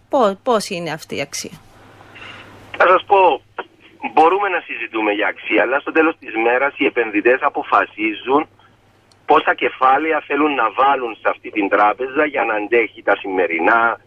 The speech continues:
Speaker 2: τις σημερινές προκλήσεις, αλλά και τις αυριανές.
Speaker 1: Ε, είναι
Speaker 2: Αυτή
Speaker 1: λίγο
Speaker 2: είναι
Speaker 1: άδικο
Speaker 2: η
Speaker 1: αυτό. Αν
Speaker 2: αξία.
Speaker 1: έχω ένα πράγμα που αξίζει δεκαπέντε δις, ας πούμε, και έρθει ο άλλος και μου πει ότι αξίζει δέκα δις, ε, δεν χάνω εγώ. Σίγουρα αυτός δεν θα χάσει, γιατί αυτός που θα έρθει θέλει να κερδίσει. Εγώ δεν θα χάσω.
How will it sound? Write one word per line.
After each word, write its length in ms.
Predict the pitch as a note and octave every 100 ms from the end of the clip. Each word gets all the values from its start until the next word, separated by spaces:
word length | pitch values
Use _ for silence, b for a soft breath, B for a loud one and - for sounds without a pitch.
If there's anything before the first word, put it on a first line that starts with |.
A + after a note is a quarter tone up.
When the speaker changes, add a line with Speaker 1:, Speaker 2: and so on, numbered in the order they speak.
| _ -
Speaker 2:
τις 100 | G#2+
σημερινές 400 | G#2 G2+ G#2 B2+
προκλήσεις, 540 | - G#2+ A2 C3 D3 C3+
αλλά 220 | A#2 B2+
και 80 | C3
τις 100 | C3
αυριανές. 680 | B2 B2 A2+ G#2+ F#2 E2 - _ _ _
Speaker 1:
Ε, 80 | G3+
είναι 180 | F#3+ A#3
Speaker 2:
Αυτή 120 | C4 C#4+
Speaker 1:
λίγο 100 | C#4+
Speaker 2:
είναι 80 | C#4
Speaker 1:
άδικο 240 | A3 G3
Speaker 2:
η 40 | F3+
Speaker 1:
αυτό. 220 | F#3 G3
Αν 60 |
Speaker 2:
αξία. 160 | G3 A3
Speaker 1:
έχω 120 | D4+
ένα 180 | A#3+ A#3
πράγμα 360 | A3 A#3 A#3 G#3+
που 80 | G3+
αξίζει 640 | - A#3 G#3 A3 G#3 F#3+
δεκαπέντε 580 | F#3+ G3 F#3 A3 G#3 G3+
δις, 280 | A3+ A#3
ας 140 | G#3 -
πούμε, 260 | G3+ G3
και 120 | F#3 G#3
έρθει 200 | - A3
ο 40 |
άλλος 240 | G#3 G#3
και 120 | - G3+
μου 80 | F#3
πει 300 | G#3+ G#3+ G3+
ότι 240 | G3 G3 F#3
αξίζει 500 | - A3 F#3+ G3 F#3
δέκα 460 | G#3+ G#3 F#3 F3
δις, 420 | F3+ A#3+ E4+ - -
ε, 80 | A3
δεν 100 | A3
χάνω 320 | - A#3+ A#3+
εγώ. 480 | B3+ E4+ C4+ F3+ G3 _ b b b
Σίγουρα 280 | - B3 B3
αυτός 200 | A#3+ C#4
δεν 120 | C4+
θα 140 | C4 G3
χάσει, 360 | E3+ D#3 A3+ C#4
γιατί 260 | C#4 A#3+
αυτός 260 | B3+ - -
που 80 | B3+
θα 80 |
έρθει 180 | C#4+ -
θέλει 160 | - C#4
να 80 | B3
κερδίσει. 460 | C4+ C4 C4 -
Εγώ 160 | E3+ F#3+
δεν 100 | G3+
θα 160 | -
χάσω. 480 | A3+ B3+ - D#4+ G#3+